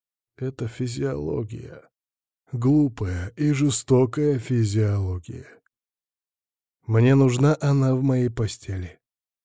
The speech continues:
Но я не уверен, что в жизни. В моей жизни никому нет места. Так уж сложилось, что все дорогие мне люди оказывались абсолютным дерьмом.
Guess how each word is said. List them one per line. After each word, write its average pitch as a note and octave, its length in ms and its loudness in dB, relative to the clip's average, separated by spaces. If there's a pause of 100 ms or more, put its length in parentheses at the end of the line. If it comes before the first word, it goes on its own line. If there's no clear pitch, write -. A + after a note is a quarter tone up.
(260)
Но G#2+ 180 2
я A#2+ 180 6
не B2 100 4
уверен, B2 460 2
что B2+ 260 -8
в A2+ 120 -6
жизни. A2+ 500 -6 (1000)
В G#2 160 -2
моей C3 400 6
жизни C#3 480 4
никому C#3+ 640 2
нет B2 260 0
места. G#2+ 640 -4 (260)
Так E3+ 220 2
уж D3+ 160 2
сложилось, E3+ 680 6
что C#3 360 2
все E3 320 2
дорогие C#3+ 600 4
мне C3 300 2
люди C#3+ 500 0
оказывались A#2 1040 0
абсолютным G#2 880 -4
дерьмом. G2 560 -10